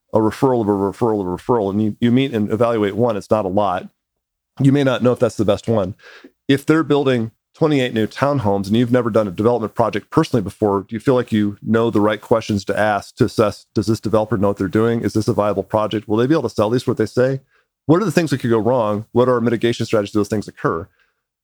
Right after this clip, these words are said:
If you feel confident answering all those questions, syndications could be a great bet for you. And I've been in real estate for twenty years and I've built thirty-two properties. I feel comfortable interviewing a developer and asking the right questions. Most people may not. So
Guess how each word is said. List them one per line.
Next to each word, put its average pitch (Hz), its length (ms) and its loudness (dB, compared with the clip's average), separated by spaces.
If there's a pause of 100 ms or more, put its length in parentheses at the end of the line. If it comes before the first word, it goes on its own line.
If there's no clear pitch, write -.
(320)
If 151 200 2
you 156 120 4
feel 185 180 2
confident 160 600 -2
answering 127 380 0
all 120 240 2
those 113 200 0
questions, 110 600 -2
syndications 131 520 0
could 113 100 -2
be 107 120 0
a 98 60 -2
great 107 300 -4
bet 113 160 2
for - 140 -4
you. 92 220 -2
And 98 200 -4
I've 131 200 0 (380)
been 131 120 4
in 123 180 4
real 110 140 2
estate 110 200 -2
for 117 80 -8
twenty 107 220 -2
years 104 180 0
and 98 60 0
I've 101 240 -4
built 123 220 0
thirty-two 104 440 0
properties. 113 420 0
I 104 80 2
feel 117 180 -2
comfortable 117 320 -2
interviewing 107 360 0
a 95 40 -4
developer 98 400 0
and 90 80 0
asking 95 460 -4
the - 80 0
right 95 180 0
questions. 95 480 -2 (400)
Most 120 240 0
people 113 180 0
may 101 140 -2
not. 95 280 -4 (440)
So 151 200 2